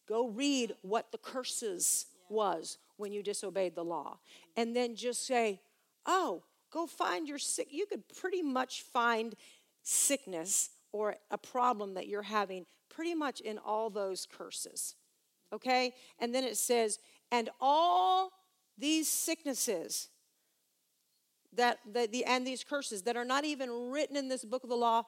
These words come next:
Speaker 1: it covers all of that. So if you don't find your sickness in there, then it says all the other sicknesses that are, we don't even have room to record it, they're, they are covered by it too.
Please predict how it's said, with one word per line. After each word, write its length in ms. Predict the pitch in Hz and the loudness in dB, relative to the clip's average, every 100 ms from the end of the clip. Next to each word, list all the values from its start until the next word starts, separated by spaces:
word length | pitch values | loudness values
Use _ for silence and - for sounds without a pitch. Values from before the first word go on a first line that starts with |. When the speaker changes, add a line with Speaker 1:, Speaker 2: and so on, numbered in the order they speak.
| - | -2
Speaker 1:
it 140 | 240 - | -4 0
covers 340 | 254 226 214 | 0 0 -2
all 220 | 175 160 | -2 -4
of 80 | - | -6
that. 200 | 175 - _ _ - - | -10 -10 _ _ -18 -6
So 160 | 262 | -4
if 100 | 233 | -2
you 160 | 240 349 | -2 -2
don't 180 | 392 339 | -2 0
find 300 | 320 320 311 | 2 2 2
your 160 | 311 | -2
sickness 480 | - 302 - 285 - | -2 -4 -4 -4 -2
in 160 | 277 269 | -2 0
there, 320 | 277 285 302 - - - - | 0 0 -2 -10 -20 -20 2
then 160 | 254 262 | 2 4
it 120 | 226 | 4
says 320 | 277 262 247 | 6 4 4
all 520 | - 294 339 359 359 330 | 4 6 8 8 6 4
the 160 | 320 | 4
other 180 | 320 330 | 2 2
sicknesses 600 | - 320 247 240 202 180 | -2 -2 -2 0 0 0
that 120 | 220 | 0
are, 220 | 233 247 - | 0 0 -4
we 180 | 262 302 | -2 -2
don't 140 | 294 | 0
even 180 | 285 254 | -2 0
have 200 | 269 240 | 0 0
room 200 | 277 269 | -4 -4
to 100 | 262 | -6
record 400 | 247 - 208 208 | -6 -4 -2 -2
it, 100 | - - - _ 180 | -6 -14 -20 _ -2
they're, 320 | 233 247 208 | 2 2 0
they 200 | 220 247 | 0 0
are 120 | 247 | 0
covered 340 | 247 226 220 | -2 -2 -2
by 140 | 214 202 | 0 0
it 160 | 196 | -2
too. 260 | - 220 | -4 -4